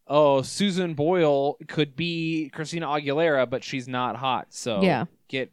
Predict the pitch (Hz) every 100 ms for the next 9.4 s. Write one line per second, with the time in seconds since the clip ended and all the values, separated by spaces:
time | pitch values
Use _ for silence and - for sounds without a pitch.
0 | _ - 151 - - 117 117 110 110 113
1 | 123 214 247 427 - 269 208 156 160 175
2 | 170 175 156 147 139 139 143 147 147 131
3 | 131 123 123 139 143 127 120 117 117 113
4 | 117 127 - 131 131 131 - - 135 131
5 | 127 135 143 139 131 139 131 123 131 127
6 | 120 - - 131 123 135 127 120 123 120
7 | 117 - _ _ - 117 - 156 151 -
8 | - 131 127 139 131 131 120 117 - 95
9 | - - 202 107